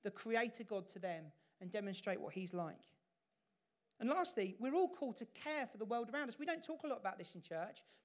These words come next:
We are actually called to care for the creation that God has made. He's made us stewards of it. It's important that we care for what God has made.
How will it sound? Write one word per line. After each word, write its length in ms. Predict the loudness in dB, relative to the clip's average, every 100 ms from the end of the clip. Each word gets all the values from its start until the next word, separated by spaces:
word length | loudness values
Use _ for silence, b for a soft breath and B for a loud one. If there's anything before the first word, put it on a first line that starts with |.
| 0
We 120 | 6
are 140 | 6
actually 260 | 6 0 -8 -6
called 180 | -8 -6
to 100 | -10
care 440 | -6 0 2 0
for 60 | -2
the 80 | -8
creation 640 | -2 0 0 -2 -4 -6 -8 B -6
that 160 | -2
God 160 | 0 0
has 120 | 0
made. 200 | 0 0 0
He's 160 | -2
made 300 | 0 2 2
us 160 | 0 0
stewards 600 | -2 -4 -4 -2 -2 -2
of 160 | -4 -4
it. 180 | -6 -10 _ _ _ _ _ _ _ _ _ _ _ -10
It's 120 | -6
important 360 | -4 0 0 0
that 80 | -2
we 80 |
care 360 | -4 0 4 4
for 120 | 2
what 200 | -4 0
God 160 | 0 0
has 140 | 0
made. 380 | 0 -2 -4 -12